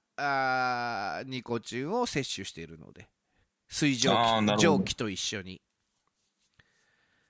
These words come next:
Speaker 2: ためになったね。
Speaker 1: はい。なので、タールの発生が、あー、極力抑えられてると。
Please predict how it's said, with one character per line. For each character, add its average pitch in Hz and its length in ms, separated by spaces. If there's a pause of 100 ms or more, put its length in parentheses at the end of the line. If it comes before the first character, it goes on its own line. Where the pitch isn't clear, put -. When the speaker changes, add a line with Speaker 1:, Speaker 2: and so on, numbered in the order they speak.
(360)
Speaker 2:
た - 160
め 98 200
に 95 200
な 98 160
っ - 60 (120)
た 101 160
ね。 104 300
Speaker 1:
は 208 240
い。 202 280
な 190 140
の 170 120
で、 131 100
タ 156 240
ー 165 80 (340)
ル 147 40
の 147 100
発 143 300
生 135 340
が、 127 280 (640)
あ 113 960
ー、 - 20
極 139 500 (140)
力 143 280
抑 156 380
え 123 60
ら 120 120
れ 110 120
て 90 140
る 90 120
と。 - 160